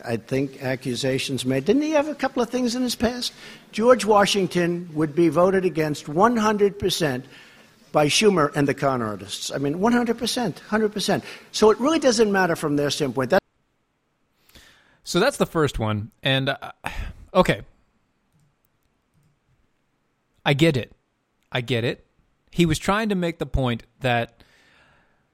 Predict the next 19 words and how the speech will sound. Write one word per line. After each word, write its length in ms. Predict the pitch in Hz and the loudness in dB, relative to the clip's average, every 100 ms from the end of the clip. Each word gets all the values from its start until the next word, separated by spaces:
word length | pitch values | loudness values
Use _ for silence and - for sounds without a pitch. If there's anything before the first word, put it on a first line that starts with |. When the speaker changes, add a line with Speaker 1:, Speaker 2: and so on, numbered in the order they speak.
| _ _ _ _ _ _ | _ _ _ _ _ _
Speaker 2:
the 200 | - 151 | -2 0
very 360 | 135 180 214 226 | 2 2 2 -2
first 420 | - 190 185 - | -2 -2 -2 -4
president 540 | - 170 170 165 175 156 | 0 0 0 0 0 2
of 100 | 120 | 0
the 60 | |
United 380 | 113 120 135 135 | 0 0 0 -4
States, 320 | - 110 101 | -2 -2 -2
George 320 | - 135 135 | -4 -4 -2
Washington, 420 | 120 113 120 110 117 | -2 -2 -4 -4 -4
the 140 | 120 | -2
only 180 | 160 196 | 0 0
one 220 | 170 170 | 0 0
that 140 | 147 | 0
was 200 | 135 120 - | -2 -6 -4
unanimously 880 | 139 151 147 180 226 233 - 233 214 | -2 0 0 0 0 0 0 0 -2
voted 540 | 143 190 220 208 196 | 2 6 8 8 6
into 440 | 190 190 185 196 180 | 2 0 0 0 0
office, 720 | 147 131 - 127 - - | 0 0 0 0 -2 -8